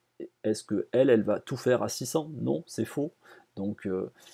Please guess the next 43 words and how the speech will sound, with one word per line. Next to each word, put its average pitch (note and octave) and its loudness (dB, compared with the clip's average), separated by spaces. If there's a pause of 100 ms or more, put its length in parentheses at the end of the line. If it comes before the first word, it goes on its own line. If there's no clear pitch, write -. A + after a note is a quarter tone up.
(800)
il G#2+ -6
y G#2 2
a F#2+ -2
des G2+ 0
parties C#3 2
de B2 -8
ton A#2+ -2
print A#2 -2
sur - -10
lesquelles G2+ 0
l'imprimante G2 -4
va F#2+ -4
aller G2 -2
extrêmement G#2+ -2
rapidement, B2 -4
puis - -10
il G#2 -2
y - -2
a F#2 -4
d'autres A#2 0
parties A#2+ -4 (300)
de F2+ -8
ton - -10
print - 0
sur - -8
lesquelles C3+ 2
il A#2 -10
faudra G2+ -6
qu'elle A2+ -4
soit A2+ 2
un G2+ -4
peu G2 -16
plus A#2+ 0
au G#2+ 4
ralenti G#2+ 0
si - -12
tu - -8
veux G2+ 2
avoir G#2+ 2
quelque G#2 -6
chose A#2 -2
de - -4
qualité. - -4